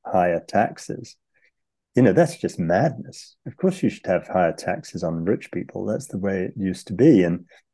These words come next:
if you look back at nineteen fifty-two, when Eisenhower was the Republican president of the United States, do you know what the marginal rate of income tax was?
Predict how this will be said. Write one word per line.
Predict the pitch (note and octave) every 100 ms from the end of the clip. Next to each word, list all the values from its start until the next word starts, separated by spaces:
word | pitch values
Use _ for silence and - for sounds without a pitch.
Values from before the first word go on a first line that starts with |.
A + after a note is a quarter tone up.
| _ _
if | - -
you | B2+
look | F#3+ G3
back | C#3+ - B2
at |
nineteen | A#2+ A2 A#2 G#2+ A2+ G#2
fifty-two, | - G#2 - G2+ - - G2+ E2 E2 C3 - _ _ _ _ _
when | G2 F#2+
Eisenhower | - G#2+ A2+ A2 F#2 E2+ E2 D#2+ D#2 E2+ G2
was | F2+ E2 -
the | F2+
Republican | E2+ - - G#2 G2 F2+ - F#2 F#2 F#2
president | - F#2 D#2+ F#2 F2 -
of | E2
the |
United | F2 F2 F2 - -
States, | - F#2+ F2 - -
do | A#2
you |
know | B2 B2+
what | B2+ C3 -
the | A2+ G#2+ G#2 -
marginal | G#2 D#3+ A2 G#2+ - G#2+
rate | G2+ G#2 G#2
of | G#2+
income | G#2 A2+ G#2
tax | G2+ G#2+ - -
was? | B2 A#2+ C3+